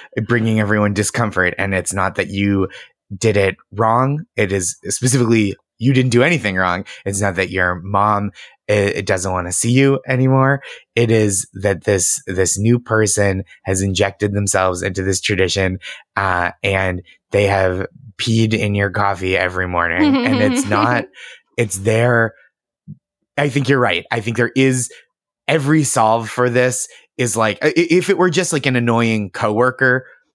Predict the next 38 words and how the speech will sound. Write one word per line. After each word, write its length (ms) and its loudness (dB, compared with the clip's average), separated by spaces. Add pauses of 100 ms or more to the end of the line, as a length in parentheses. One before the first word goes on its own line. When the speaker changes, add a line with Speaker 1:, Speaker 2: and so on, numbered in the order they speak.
(180)
Speaker 2:
you 180 0
can, 540 0
that's 260 -2
a 60 -2
conversation 760 -4 (140)
that 140 -4
maybe 200 -2
someone 200 -4
can 100 -8
have, 240 -4 (180)
but 120 -2
you 80 2
can't 340 0 (100)
tell 240 -2
your 240 0
boss, 480 0
like, 220 -4 (640)
"Hey, 120 2
you're, 440 0
you're 600 2 (120)
s-, 140 -10
really 280 4
ruining 440 2
the 100 2
vibes. 640 0
<laughs> 80 -8
The 80 0
vibes 420 0
are 140 2
Speaker 1:
<laughs> 80 2
Speaker 2:
off 380 2 (240)
at 180 -2
coffee 360 0
time 280 0
because 260 -4
you're 140 2
hanging 340 -4
out." 280 -2